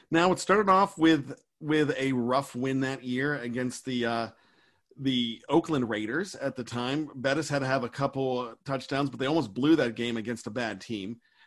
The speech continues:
The next week was a disaster, so to speak, when, uh, when they just got blown out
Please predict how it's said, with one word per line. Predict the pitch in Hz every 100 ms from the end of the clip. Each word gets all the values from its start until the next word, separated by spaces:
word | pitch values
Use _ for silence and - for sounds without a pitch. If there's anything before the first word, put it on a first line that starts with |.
| _
The | 131
next | 147 170 -
week | 131 139 143
was | 127 110
a |
disaster, | 95 110 98 87 117 131 156 - 113 107 123 - _ _ _ -
so | - - 190
to | 127
speak, | - - 113 127 190 - _ _ _ _
when, | 135 139 135
uh, | 131 127 127 127 - -
when | 139 143
they | 135
just | 127 127
got | 151 110
blown | 117 131 151
out | 131 135